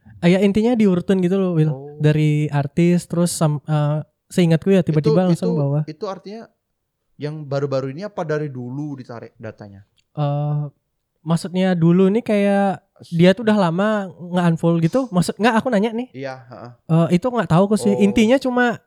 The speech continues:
Speaker 1: dia tuh nggak follow kita balik
Speaker 2: Oh,
Speaker 1: gitu.
Speaker 2: gitu.
Speaker 1: Heeh.
Speaker 2: Oke, oke.
Speaker 1: Aku lihat dah, "Loh, ini kan teman gitu, kenapa nggak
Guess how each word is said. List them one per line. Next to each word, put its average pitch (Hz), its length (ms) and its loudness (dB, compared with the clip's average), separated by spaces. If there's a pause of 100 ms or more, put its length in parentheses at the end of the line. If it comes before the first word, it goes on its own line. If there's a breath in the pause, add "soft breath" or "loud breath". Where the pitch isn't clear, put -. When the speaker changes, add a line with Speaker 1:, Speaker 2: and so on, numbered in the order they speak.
Speaker 1:
dia 185 240 4
tuh 262 180 -4
nggak 247 200 -2
follow 190 420 0
kita 196 260 -4
balik 165 360 4
Speaker 2:
Oh, 127 180 -6
Speaker 1:
gitu. - 0 -
Speaker 2:
gitu. 127 180 -8 (220)
Speaker 1:
Heeh. 123 380 -4
Speaker 2:
Oke, 117 160 -6
oke. 104 240 -14 (180)
Speaker 1:
Aku 147 220 -4
lihat 220 200 4
dah, 247 140 0 (340)
"Loh, 139 200 4
ini 156 180 -4
kan 330 140 -14
teman 320 420 -6
gitu, 185 200 -4
kenapa 147 300 -2
nggak 165 240 -4